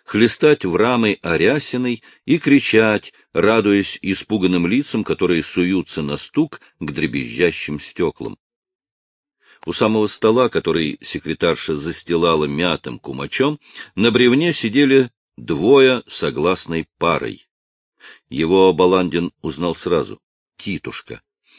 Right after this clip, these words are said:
Он был в новой малиновой косоворотке, с белым оскалом крупного рта. По правую руку жалась к его ноге коленками плотная девка в тонком плюшевом жакете,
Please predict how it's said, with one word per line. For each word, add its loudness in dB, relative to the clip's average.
Он 0
был 4
в 0
новой 4
малиновой 2
косоворотке, -2
с -6
белым 4
оскалом 0
крупного -2
рта. -6
По 0
правую 2
руку -2
жалась 0
к -16
его -2
ноге -2
коленками -2
плотная 2
девка -4
в -14
тонком -2
плюшевом -6
жакете, -4